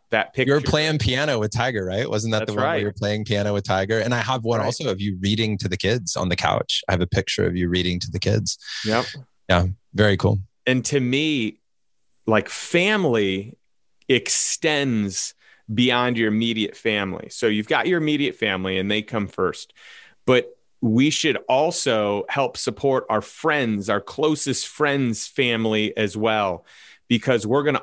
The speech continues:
Speaker 1: offer something that is gonna be received differently. So I could say the same message as you're saying to Tiger or to Ocean, and they might receive it differently, or it just, you know, in a season, it might resonate.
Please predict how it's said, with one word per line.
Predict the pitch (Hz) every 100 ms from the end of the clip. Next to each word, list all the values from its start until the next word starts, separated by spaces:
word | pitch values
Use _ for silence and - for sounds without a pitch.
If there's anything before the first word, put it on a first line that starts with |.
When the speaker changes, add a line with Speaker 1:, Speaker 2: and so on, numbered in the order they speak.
| -
Speaker 1:
offer | 139 151 139 120
something | - 107 101 101 101 98 - - _ -
that | 101 113 110 107 - - _ _
is | 123 113 -
gonna | 143
be | 123 123
received | 110 - - 175 151 113 95 - 107
differently. | 131 131 - 98 90 -
So | - 139 120 107 - - _ _ 127
I | 160
could | 170 156 120
say | 143 127
the | 107
same | - - 151 156
message | 143 139 - 127 110
as | 98 98
you're | 127 160
saying | - 113 95 92 98 98
to | - 107
Tiger | 101 127 127 117 117 110
or |
to | - -
Ocean, | 123 131 - 107 95 -
and | 113
they | 123 131
might | 135 135
receive | 113 107 - 175 147
it | 113 -
differently, | 139 139 113 127 117
or |
it | 107 -
just, | 131 127 110 - 107 -
you | 120 127
know, | 113
in | 110
a |
season, | 101 - 160 139 117
it | 110
might | 120
resonate. | 107 110 131 131 127 107